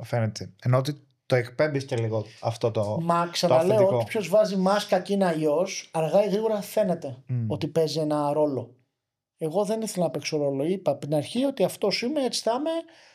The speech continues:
Speaker 2: και σε όποιον αρέσω. Και ευτυχώς άρεσα, γιατί φαινόταν ότι δεν υποκρίνομαι. Φαινότανε. Είναι μερικοί άλλοι που φαίνονται κάνουν προσπάθεια να είναι κάπως,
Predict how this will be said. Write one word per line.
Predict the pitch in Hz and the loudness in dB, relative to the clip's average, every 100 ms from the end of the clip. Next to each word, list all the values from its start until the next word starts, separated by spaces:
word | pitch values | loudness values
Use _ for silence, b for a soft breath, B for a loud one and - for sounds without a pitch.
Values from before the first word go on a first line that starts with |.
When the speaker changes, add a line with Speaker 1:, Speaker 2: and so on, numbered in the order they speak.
| b b b _ _ _ _ | b b b _ _ _ _
Speaker 2:
και | - 247 | -4 -2
σε | - | 0
όποιον | 262 262 277 | 0 0 0
αρέσω. | 247 247 220 180 | 0 0 0 -2
Και | 175 | -4
ευτυχώς | - 185 175 262 277 - - | -4 -4 0 0 0 -10 -8
άρεσα, | - 196 214 226 - 294 | 2 2 2 0 0 0
γιατί | 247 240 247 | 0 -2 -4
φαινόταν | - 220 247 302 302 208 | -2 0 4 2 2 0
ότι | 185 175 | 0 2
δεν | 175 | 0
υποκρίνομαι. | 160 - - 147 131 127 127 - _ _ _ _ _ _ _ | 0 -6 -6 -6 -6 -6 -10 -18 _ _ _ _ _ _ _
Φαινότανε. | - 190 220 220 143 131 131 B B B | -2 0 0 -2 -4 -8 -14 B B B
Είναι | 254 254 | 0 2
μερικοί | 202 190 185 240 | 2 2 0 0
άλλοι | 277 | 0
που | 349 - | -2 -10
φαίνονται | - 320 302 196 | -2 0 2 0
κάνουν | 202 196 175 | 0 0 0
προσπάθεια | 160 - 185 170 170 | -6 -2 0 2 0
να | 160 | -2
είναι | 165 143 - | -2 -4 0
κάπως, | 180 156 - 120 - - | 2 2 -2 -12 -12 -16